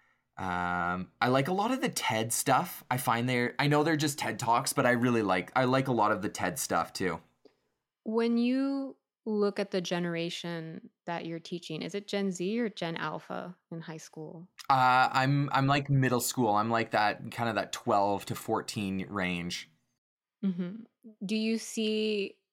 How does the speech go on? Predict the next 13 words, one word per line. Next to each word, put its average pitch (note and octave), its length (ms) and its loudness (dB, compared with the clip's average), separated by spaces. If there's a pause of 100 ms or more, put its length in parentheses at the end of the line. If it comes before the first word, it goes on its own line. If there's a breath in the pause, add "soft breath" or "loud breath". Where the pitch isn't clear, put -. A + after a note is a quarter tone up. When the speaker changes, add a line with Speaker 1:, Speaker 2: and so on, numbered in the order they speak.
(360)
Speaker 2:
any G3 220 2
patterns F3 560 0
in F3+ 140 -4
that F3 180 -4
generation F3 640 -6
and E3+ 160 -6
looking F3 300 -4
at - 140 -8
them E3 200 -6
becoming E3 340 -10
the E3+ 80 -8
next E3 280 -10
generation E3+ 720 -8